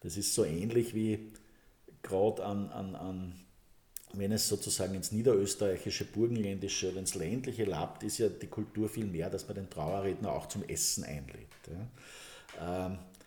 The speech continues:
das ist aber dann oft so für mich, dass ich mir denk, ich bin ja, meine einzige Assoziation ist ja tatsächlich der Abschied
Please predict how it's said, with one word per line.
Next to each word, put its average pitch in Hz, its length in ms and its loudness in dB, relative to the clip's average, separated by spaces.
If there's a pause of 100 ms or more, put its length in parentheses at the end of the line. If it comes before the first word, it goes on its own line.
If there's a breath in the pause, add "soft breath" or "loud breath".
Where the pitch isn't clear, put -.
(180)
das 92 180 -4
ist 101 160 0
aber 110 160 4
dann 104 160 2
oft 107 280 2
so 104 140 2
für 113 160 0
mich, 107 240 -2
dass 101 140 -4
ich 104 100 -4
mir 104 100 -4
denk, 98 340 -4
ich 135 280 -6
bin 117 240 -2
ja, 113 360 2 (500 loud breath)
meine 90 180 -2
einzige 120 460 0
Assoziation 87 800 -4 (920)
ist 104 240 -4
ja 107 100 4
tatsächlich 92 560 -2
der 98 120 -2
Abschied - 500 -4